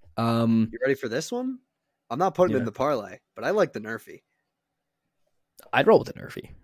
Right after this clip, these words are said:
Speaker 1: but I just
Speaker 2: I
Speaker 1: think,
Speaker 2: like the
Speaker 1: listen, do we know, we don't know what
Speaker 2: Burns and
Speaker 1: Bellinger,
Speaker 2: Stroman.
Speaker 1: yeah, we don't know what Bellinger is yet. You know, I don't really know what this team
Speaker 2: Yeah.
Speaker 1: is, this Cubs team. I can't figure them out. Like, is Chris Bryant even gonna, like, I don't know.
Speaker 2: Chris Bryant
Speaker 1: Or
Speaker 2: is
Speaker 1: not
Speaker 2: on
Speaker 1: Chris Bryant. Sorry. I know he's on the, I'm,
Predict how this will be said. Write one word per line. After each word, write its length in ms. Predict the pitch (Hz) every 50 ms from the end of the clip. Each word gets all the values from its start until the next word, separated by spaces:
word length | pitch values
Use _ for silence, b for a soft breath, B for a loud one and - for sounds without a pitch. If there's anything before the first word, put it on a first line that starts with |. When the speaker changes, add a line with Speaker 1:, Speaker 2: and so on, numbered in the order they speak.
| _
Speaker 1:
but 100 | - 127 -
I 140 | 135 175 185
just 180 | 190 190 - -
Speaker 2:
I 40 |
Speaker 1:
think, 100 | 190 147
Speaker 2:
like 160 | 170 196 202 -
the 60 | 196
Speaker 1:
listen, 220 | 147 131 - - - - - - - b b b b b
do 100 | 170 170
we 80 | 185
know, 140 | 185 190 196
we 160 | 190 151 185
don't 120 | 180 190 196
know 80 | 202
what 140 | 190 185 160
Speaker 2:
Burns 140 | 175 165 170
and 100 | 175 165
Speaker 1:
Bellinger, 160 | 165 170 175 175 175
Speaker 2:
Stroman. 260 | 175 175 175 - - - _ _ _
Speaker 1:
yeah, 140 | - 190 - - _
we 140 | - 165 190
don't 100 | 208 214
know 80 | 220 208
what 100 | 202 -
Bellinger 360 | 190 185 196 196 180 196 196
is 140 | 190 180 170
yet. 280 | 196 190 190 185 185 -
You 100 | - 147
know, 180 | 147 151 156 156
I 160 | - 135 156 185
don't 140 | 196 190
really 200 | 175 185 185 180
know 80 | 180 175
what 100 | 170 156
this 140 | 151 139 -
team 240 | - 175 160 165 165
Speaker 2:
Yeah. 80 | 165
Speaker 1:
is, 220 | 165 165 - - -
this 140 | 135 135
Cubs 220 | - - 147 143 -
team. 160 | - 151 147
I 60 | 123 117
can't 260 | - - 160 151 -
figure 200 | - 160 151 135
them 120 | 123 117
out. 280 | 117 123 127 123 - - - - - - -
Like, 160 | - - -
is 80 | -
Chris 200 | - - 170 156
Bryant 360 | - - 110 104 123 135 139 143
even 160 | 135 139 143
gonna, 100 | 139 -
like, 140 | - 127 - - - -
I 100 | 127 147
don't 140 | 131 113 101
know. 240 | 80 85 92 - _ _ _ _ _ _ _
Speaker 2:
Chris 160 | - - 208
Bryant 200 | - - 262 262 151
Speaker 1:
Or 80 | 156
Speaker 2:
is 40 | 156
Speaker 1:
not 100 | 135 120 120
Speaker 2:
on 40 | -
Speaker 1:
Chris 120 | 151 127
Bryant. 260 | - 127 120 113 107
Sorry. 220 | - - 110 107 110
I 100 | 123 139
know 80 | 135 123
he's 120 | 127 131
on 60 | 127
the, 60 | 123 107
I'm, 200 | 131 135 123